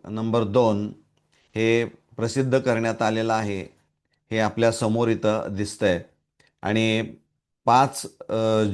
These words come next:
जून दोन हजार पंचवीसला हे तात्पुरती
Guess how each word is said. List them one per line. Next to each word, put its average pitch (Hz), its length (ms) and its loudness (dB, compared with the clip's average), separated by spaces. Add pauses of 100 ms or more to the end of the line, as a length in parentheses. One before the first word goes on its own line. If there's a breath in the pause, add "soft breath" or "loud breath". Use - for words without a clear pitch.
(140)
जून 123 500 4 (240)
दोन 120 320 0
हजार 117 560 2
पंचवीसला 113 880 -2 (540 soft breath)
हे 110 400 -2
तात्पुरती 127 960 -2